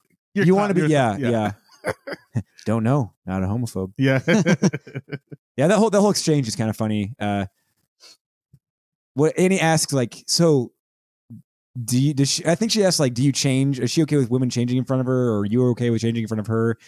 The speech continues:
Speaker 2: And, uh, Britta's like, "See,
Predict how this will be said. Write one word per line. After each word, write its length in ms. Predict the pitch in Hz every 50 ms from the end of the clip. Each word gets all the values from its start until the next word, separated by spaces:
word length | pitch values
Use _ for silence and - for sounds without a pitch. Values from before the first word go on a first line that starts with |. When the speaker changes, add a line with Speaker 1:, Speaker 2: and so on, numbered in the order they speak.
| - - - - _ _ _ _
Speaker 2:
And, 300 | - 110 110 107 104 98
uh, 340 | 101 101 101 101 101 101 98 -
Britta's 300 | 107 117 117 117 107 107
like, 240 | 107 98 - - _ _ _ _ _
"See, 400 | - - - 143 156 165 170